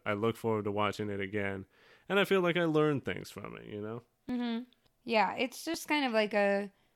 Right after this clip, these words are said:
Speaker 2: I don't know. It's just one of those movies that you can watch over and over and over and over and over again.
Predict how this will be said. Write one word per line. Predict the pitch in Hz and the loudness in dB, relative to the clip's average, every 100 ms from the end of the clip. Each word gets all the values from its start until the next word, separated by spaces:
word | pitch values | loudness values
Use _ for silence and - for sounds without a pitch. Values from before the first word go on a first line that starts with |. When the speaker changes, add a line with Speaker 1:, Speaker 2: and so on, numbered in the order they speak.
| _ | _
Speaker 2:
I | 220 214 | -8 -6
don't | 208 | -2
know. | 208 202 | -2 -2
It's | 208 | -4
just | 262 226 | -4 -2
one | 285 | 0
of | 302 | 2
those | 277 | 0
movies | 247 240 240 208 | 0 0 0 2
that | 208 | 0
you | 127 | 0
can | 202 208 | -2 2
watch | 202 202 - - _ _ _ - | 2 2 -4 -18 _ _ _ 2
over | 254 220 233 | 2 4 0
and | 143 131 | -2 -2
over | 220 202 | -2 0
and | 196 | -2
over | - 202 196 | -2 -2 -2
and | 196 | -4
over | 196 190 | -4 -4
and | 202 | -4
over | 208 196 196 | -2 -2 -4
again. | 202 196 196 | -4 -4 -6